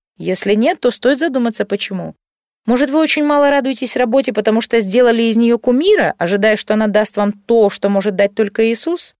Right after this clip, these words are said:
Или это происходит потому, что вы упустили из виду Божьи цели для вашей работы и стали лениться? Вам не обязательно наслаждаться технической стороной вашей работы, чтобы найти в ней толику радости и удовлетворения.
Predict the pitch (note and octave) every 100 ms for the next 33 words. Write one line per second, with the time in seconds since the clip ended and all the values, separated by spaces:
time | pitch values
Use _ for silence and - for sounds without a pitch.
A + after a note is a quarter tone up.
0 | _ _ _ - F#4 G4+ F#4+ F#4 F4+ -
1 | F4 D#4 D4 D4 D4+ - D4 D4 C4+ D4+
2 | - D4 C#4 C4+ B3+ C#4+ A#3+ A3 G3+ C4+
3 | A#3+ D#3+ D3 - C#4 C#4+ G#3+ A3 G#3+ -
4 | G#3+ G#3 D4+ C4+ A#3 - B3 B3 B3+ A#3+
5 | C3 - - _ _ _ _ G3+ A#3+ C4
6 | B3+ B3 G#3 - D3 D3 - F3+ F3 D#3
7 | - A3+ G#3 F3 - - D3+ D3+ E3+ F3
8 | F#3 B3 C4+ F#4 F#4+ C4 G#3 G#3 A3 A3
9 | B3 A#3 A3 D#4+ E4 D4 B3+ A#3+ G3+ -
10 | G3 F#3 F3+ F#3+ F#3 A#2+ B2